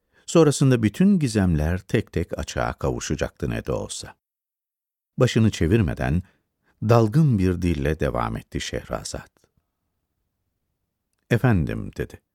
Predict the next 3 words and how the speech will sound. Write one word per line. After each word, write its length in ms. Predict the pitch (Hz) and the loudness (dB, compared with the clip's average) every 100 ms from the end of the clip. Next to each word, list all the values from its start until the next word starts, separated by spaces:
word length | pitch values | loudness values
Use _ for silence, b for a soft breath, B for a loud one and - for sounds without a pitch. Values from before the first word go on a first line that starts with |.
| _ _ _ _ _ _ _ _ | _ _ _ _ _ _ _ _
"Yazın 380 | 156 156 180 180 | 4 4 4 2
uzun 340 | 147 131 135 107 | 2 2 2 2
uzun, 760 | 73 69 71 80 117 135 247 | -2 -4 -2 -2 -2 -6 -12